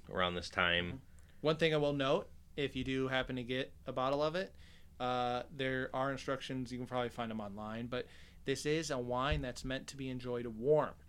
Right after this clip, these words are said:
Speaker 2: not necessarily cold. So people, a lot of times, they'll, they'll drink it straight out of the bottle, you know, pour it in a glass and drink it. Um, or if you're an alcoholic, you can drink it <laughs> straight out of the bottle.
Speaker 1: <laughs>
Speaker 2: But, uh, it won't taste as good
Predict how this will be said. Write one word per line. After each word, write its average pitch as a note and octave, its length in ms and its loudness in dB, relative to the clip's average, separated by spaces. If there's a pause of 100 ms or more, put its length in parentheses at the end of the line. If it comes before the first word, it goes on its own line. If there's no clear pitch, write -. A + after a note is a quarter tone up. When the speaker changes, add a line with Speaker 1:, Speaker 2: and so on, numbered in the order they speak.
(640)
Speaker 2:
not B2+ 240 0 (160)
necessarily A#2+ 520 -4
cold. B2+ 440 0 (200)
So B2 280 2
people, C3 320 2
a A#2+ 40 6
lot A#2+ 180 4
of A#2 60 0
times, A2+ 360 -2
they'll, A2+ 200 0 (100)
they'll A#2+ 120 2
drink A2 320 -4
it - 180 0
straight A#2 220 2
out A2 100 4
of G#2+ 60 0
the G#2 60 -4
bottle, A2 520 0 (380)
you A2 40 -6
know, G2+ 60 -4
pour C3+ 220 4
it - 20 4
in A2 60 0
a G#2+ 60 -4
glass G2 300 -4
and G#2 80 -8
drink A#2 280 -2
it. A#2 240 2 (380)
Um, A2 420 -2
or B2 160 2
if A2+ 140 -6
you're G#2+ 80 -2
an F#2 60 -4
alcoholic, G#2 520 -2
you G#2 60 -12
can G#2+ 80 -12
drink A2 180 -8
it - 20 -4
<laughs> - 20 -2
straight - 340 0
out - 60 4
of - 160 10
the - 60 -10
bottle. F3 400 10 (240)
Speaker 1:
<laughs> - 200 -16
Speaker 2:
But, C3 340 6 (340)
uh, A#2 500 6 (440)
it C#3+ 140 4
won't C#3+ 200 2
taste C3 300 0
as A#2 180 0
good G2+ 360 0